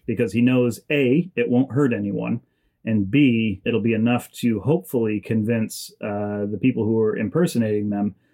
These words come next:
uh, to come out of hiding, um, and trick them into seeing him as one of them. So turnabout being fair play.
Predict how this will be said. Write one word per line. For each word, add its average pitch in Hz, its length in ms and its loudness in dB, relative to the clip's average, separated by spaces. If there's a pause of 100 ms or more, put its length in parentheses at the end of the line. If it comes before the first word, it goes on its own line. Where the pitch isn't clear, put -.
(300)
uh, 101 220 -2
to - 120 -6
come 135 180 2
out 117 140 2
of 98 80 -2
hiding, 110 540 0 (140)
um, - 320 -4
and 104 420 -2 (120)
trick - 280 -2
them 113 520 2 (220)
into 107 720 -2 (120)
seeing 117 380 0
him 117 220 2
as 104 200 -6
one 110 140 -4
of 98 120 -8
them. - 200 -8
So 104 380 -6
turnabout 113 560 0
being 104 340 -4
fair 101 240 -8
play. - 360 -10